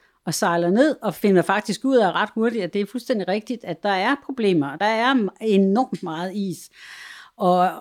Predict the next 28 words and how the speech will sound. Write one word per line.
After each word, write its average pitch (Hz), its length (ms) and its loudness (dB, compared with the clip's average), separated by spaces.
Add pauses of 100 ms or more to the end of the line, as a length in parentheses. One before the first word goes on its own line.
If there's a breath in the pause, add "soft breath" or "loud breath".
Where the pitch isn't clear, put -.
og - 240 -2
de 220 80 2
tilbringer 196 840 2 (120)
rigtig 269 220 4
lang 220 260 -2
tid 247 180 -4
med 208 280 0
at 185 60 -10
prøve 226 320 2
at 226 60 0
navigere 185 760 0
igennem 208 440 -2
alle 202 220 -2
de 214 120 -6
her 214 220 -2
sprækker 202 600 -4
af 175 160 -4
is. 190 320 0
Først 262 260 4
er 311 60 8
det 208 140 2
jo 170 60 2
bare 190 340 -4 (100)
isbjerge, 226 640 0
man 247 220 4
se-, 233 240 -4
sejler 233 360 0
igennem. 226 420 2